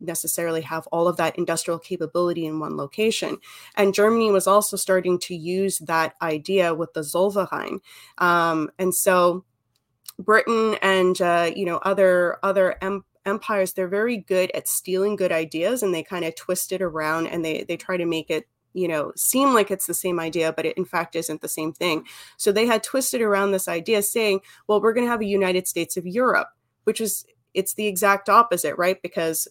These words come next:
the American plan is for the support of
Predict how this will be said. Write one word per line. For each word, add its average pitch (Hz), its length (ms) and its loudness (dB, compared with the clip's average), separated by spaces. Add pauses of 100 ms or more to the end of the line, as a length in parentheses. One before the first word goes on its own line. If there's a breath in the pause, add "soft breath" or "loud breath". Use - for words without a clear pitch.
the 175 480 -4
American 190 540 0
plan 165 380 -2
is 170 200 -4
for 202 400 0
the 190 100 -6
support 180 600 -2
of 165 160 -2